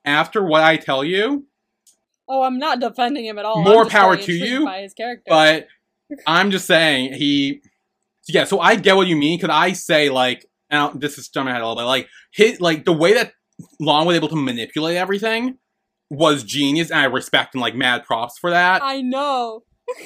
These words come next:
Speaker 1: But I can, on good conscience, a-, for what he did with that,
Speaker 2: Yeah.
Speaker 1: be a fan. Like, I can't actually, like, say I like him after that.
Speaker 2: Like, I'm so absolutely intrigued by his character,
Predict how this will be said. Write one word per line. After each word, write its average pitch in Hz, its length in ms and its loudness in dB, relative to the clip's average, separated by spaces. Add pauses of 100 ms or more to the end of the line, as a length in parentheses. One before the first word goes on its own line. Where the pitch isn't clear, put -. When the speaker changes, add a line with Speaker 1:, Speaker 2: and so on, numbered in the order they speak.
(380)
Speaker 1:
But - 300 -2
I 160 160 4
can, 180 140 -2
on 180 180 2
good 151 280 -2
conscience, 143 880 -8 (320)
a-, 156 160 -2 (120)
for 170 160 2
what 135 260 -2
he 151 120 -14
did 123 380 -6
with 196 160 -6
that, 220 360 0
Speaker 2:
Yeah. - 200 -18 (760)
Speaker 1:
be 165 200 0
a 143 80 0
fan. 127 300 -2
Like, 135 120 0
I 139 120 2
can't 135 380 -4
actually, 123 380 -2
like, 113 160 -4
say 117 180 -6
I 104 120 -12
like 92 240 -16
him 92 140 -20
after 92 180 -20
that. - 240 -20 (280)
Speaker 2:
Like, 262 280 -6
I'm 269 200 -6
so 294 540 -6 (120)
absolutely 240 760 -10
intrigued 233 680 -18
by 220 160 -10
his 220 140 -18
character, 247 640 -16